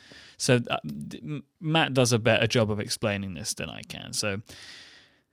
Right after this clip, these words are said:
he says, "A corporation is not a living creature. It has no soul, it has no heart, it has no feelings. It can neither experience towards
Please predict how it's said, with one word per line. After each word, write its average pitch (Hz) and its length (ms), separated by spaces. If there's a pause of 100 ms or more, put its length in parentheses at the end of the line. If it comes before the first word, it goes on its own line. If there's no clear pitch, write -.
(280)
he - 100
says, 151 260
"A 147 60
corporation 196 580
is 151 140
not 151 160
a 131 40
living 127 340
creature. 107 400
It 107 80
has 120 240
no 131 100
soul, 123 380
it 107 60
has 113 220
no 110 120
heart, 107 340
it 107 60
has 113 240
no 101 80
feelings. - 520
It - 120
can 113 120
neither 107 240
experience 135 760
towards 120 500